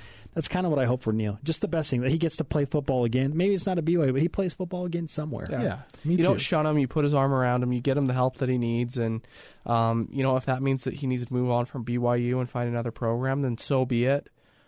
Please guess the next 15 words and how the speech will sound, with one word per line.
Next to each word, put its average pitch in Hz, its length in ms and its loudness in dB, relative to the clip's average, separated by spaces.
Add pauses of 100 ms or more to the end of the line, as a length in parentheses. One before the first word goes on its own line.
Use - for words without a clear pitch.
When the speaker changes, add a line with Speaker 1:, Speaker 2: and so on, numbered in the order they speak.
(240)
Speaker 2:
But 117 340 0 (540)
as 135 160 0
it, 117 180 -4
as 127 160 -2
it, 117 160 -4 (100)
for - 180 -6
the, 120 140 -4
his 135 220 -6
teammates 151 480 0
and 127 60 -2
his 113 120 -6
coaches, 135 640 -2 (460)
just 143 240 -4
know 139 300 4
that 131 280 0